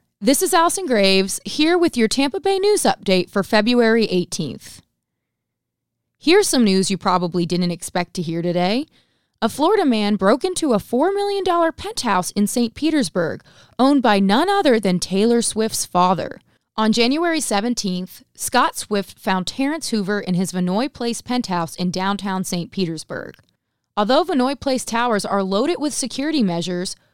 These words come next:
Hoover waltzed through the entrance and climbed thirteen flights to burglarize the condominium. Marion County deputies arrested him on February twelfth, almost a month after the incident.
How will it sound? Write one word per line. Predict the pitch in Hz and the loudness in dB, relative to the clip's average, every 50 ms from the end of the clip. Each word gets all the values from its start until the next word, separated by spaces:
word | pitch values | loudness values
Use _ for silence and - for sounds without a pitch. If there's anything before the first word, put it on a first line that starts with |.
| _ _ | _ _
Hoover | - 320 339 277 302 - 247 | 0 0 0 2 0 -2 -2
waltzed | 202 185 170 180 208 311 - - - - | -2 0 2 2 2 2 0 -2 -8 -6
through | - 311 330 285 | -6 -4 -4 -2
the | 262 233 - | -2 -2 -2
entrance | 180 220 247 - - 196 180 170 170 - - | 0 -2 -2 -2 -2 -6 -6 -6 -6 -8 -6
and | - 180 175 | -6 -6 -6
climbed | - - 196 190 185 180 175 - | -4 -4 -2 -2 -2 -2 -2 -2
thirteen | 220 262 - - - - 370 381 370 | -4 -4 -4 -6 -8 -8 -6 -6 -8
flights | - 277 285 277 226 190 - - - - | -4 -2 -2 0 0 -2 -4 -8 -10 -6
to | - 185 | -6 -6
burglarize | 139 196 208 233 226 - 220 185 170 160 156 147 147 151 165 - | -2 0 0 0 0 0 -2 -2 -2 -2 -2 -2 -2 -4 -6 -8
the | - 170 | -8 -8
condominium. | - 170 165 165 165 165 170 180 185 170 156 107 - - - - _ _ _ _ _ - | -6 -4 -4 -2 -2 -2 -2 -2 -2 -2 -4 -6 -10 -14 -16 -20 _ _ _ _ _ -4
Marion | 202 202 202 202 202 196 196 190 | -2 0 2 2 2 2 0 0
County | - 208 202 196 185 185 | 2 2 2 2 2 2
deputies | 170 190 202 - - 220 202 190 190 - | 2 0 0 0 -2 -2 -2 0 0 0
arrested | 196 185 190 208 262 - - 330 - | 0 0 2 0 0 0 -4 -6 -4
him | 254 277 269 254 | -2 0 0 2
on | 202 190 175 | 2 0 0
February | - 220 220 214 269 269 269 269 262 247 233 | 0 -2 -2 -2 -2 -2 0 0 0 -2 -2
twelfth, | 226 - - 247 240 196 - - - _ _ _ _ _ - | -4 -4 -4 -2 -2 -2 -2 -4 -6 _ _ _ _ _ 0
almost | 214 220 233 240 226 - | 2 2 2 2 2 2
a | 240 | 2
month | 220 214 226 247 277 294 - - | 4 4 4 4 2 0 -4 -2
after | 185 180 190 - - 208 190 | -2 -2 -2 -2 -2 -4 -2
the | 190 185 170 | -2 0 0
incident. | 175 185 - - - - 69 - | -2 -2 -4 -6 -8 -8 -10 -16